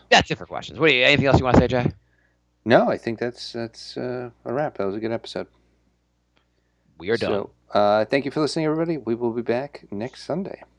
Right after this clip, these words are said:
Speaker 1: We will be celebrating. Uh, now that we want the Knicks to win, there is zero chance they will win another game the rest of the season.
Speaker 2: Yep, they're going oh for eight.
Speaker 1: They got, uh, the rest of the week is, I'll read it real fast. I know you wanna go. Um, the rest of the week is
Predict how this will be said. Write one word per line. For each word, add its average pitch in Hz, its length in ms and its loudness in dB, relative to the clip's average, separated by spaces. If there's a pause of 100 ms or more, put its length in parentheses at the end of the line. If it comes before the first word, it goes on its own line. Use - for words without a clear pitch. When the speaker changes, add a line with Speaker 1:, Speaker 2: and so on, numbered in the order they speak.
(420)
Speaker 1:
We 127 80 -8
will 120 80 -6
be 113 80 -4
celebrating. 180 720 8
Uh, 143 640 8
now 175 240 8
that 220 120 2
we 196 120 -2
want 160 260 4
the 175 80 -2
Knicks 175 200 6
to 190 80 4
win, 143 480 4 (300)
there 123 160 2
is 117 120 0 (160)
zero 165 640 4
chance 135 340 6
they 127 80 0
will 117 160 0
win 113 120 -4
another 98 360 -2
game 101 280 -2
the - 80 -6
rest - 220 8
of - 80 2
the - 80 8
season. - 480 -4 (120)
Speaker 2:
Yep, 107 240 -4
they're 104 120 -2
going 95 220 0
oh 90 80 0
for 87 180 -12
eight. - 180 -12 (460)
Speaker 1:
They 143 140 4
got, 143 240 6
uh, 139 100 8
the 127 80 2
rest - 160 8
of - 80 2
the 156 100 2
week 147 300 -2
is, 120 400 0 (320)
I'll 98 80 -8
read 87 180 -14
it 82 80 -18
real 80 160 -12
fast. 71 280 -6
I 78 40 -10
know 71 60 -8
you 73 100 -10
wanna 73 140 -8
go. 65 360 -4 (300)
Um, 87 480 2
the 107 80 0
rest 117 220 8
of - 80 10
the 127 80 8
week 107 380 -2
is 143 1600 8